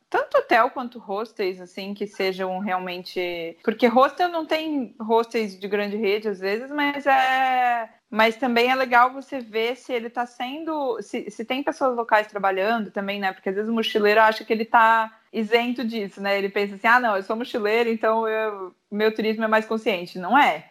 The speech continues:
Você pode viajar de qualquer forma e ter consciência ou não, né? Então não é porque você tá com uma mochila passando perrengue lá que necessariamente o teu turismo é mais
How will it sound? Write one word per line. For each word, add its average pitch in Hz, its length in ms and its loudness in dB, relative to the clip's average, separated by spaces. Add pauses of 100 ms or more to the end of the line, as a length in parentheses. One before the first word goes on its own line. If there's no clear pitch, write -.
Você - 180 -2
pode 185 300 0
viajar 190 380 4
de 185 80 -14
qualquer 208 360 -2
forma 240 680 2
e 226 140 -6
ter 220 180 -2
consciência 226 540 -6
ou 247 100 -4
não, 220 300 -2
né? 170 240 -6
Então 180 180 -10
não 180 100 -4
é 175 80 0
porque - 180 -18
você 220 100 2
tá 226 200 4
com 202 640 -10
uma 190 140 -4
mochila 196 540 0
passando 190 340 0
perrengue 185 460 0
lá 180 260 6
que 233 300 -2
necessariamente 220 760 0
o 214 40 -12
teu 220 140 2
turismo 214 360 -2
é - 20 2
mais 208 400 0